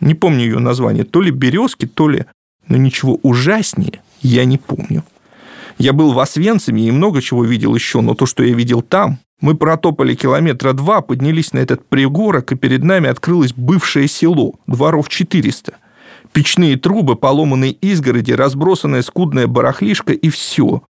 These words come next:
Народа нет. Остановились. Подходит офицер из Н К В Д или откуда-то еще, я не знаю. Отводит меня в сторону и говорит: «Сейчас разделишь их на небольшие группы, назначишь в каждой группе старшего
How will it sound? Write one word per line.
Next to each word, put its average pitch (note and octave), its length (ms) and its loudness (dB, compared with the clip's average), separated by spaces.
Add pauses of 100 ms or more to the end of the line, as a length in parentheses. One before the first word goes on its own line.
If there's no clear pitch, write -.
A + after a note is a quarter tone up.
(140)
Народа D3+ 500 2
нет. B2+ 400 -2 (480)
Остановились. A#2+ 920 0 (380)
Подходит C3+ 460 0
офицер D3 480 0
из B2+ 120 -2
Н A#2+ 120 -2
К C3+ 100 -2
В C3+ 140 2
Д F#3 120 0
или B2 200 0
откуда-то B2 420 -2
еще, C#3+ 300 0
я A2 140 0
не A#2 140 0
знаю. B2+ 400 -2 (380)
Отводит C#3+ 460 0
меня C3 200 0
в - 40 -6
сторону C#3+ 380 0
и A#2+ 40 -2
говорит: C3 440 -2 (360)
«Сейчас - 340 -2
разделишь A#2+ 460 0
их - 120 -6
на A2+ 60 0
небольшие A#2 480 0
группы, D#3+ 440 -2 (380)
назначишь B2+ 520 0
в - 60 -10
каждой A#2+ 320 0
группе - 280 0
старшего - 600 -2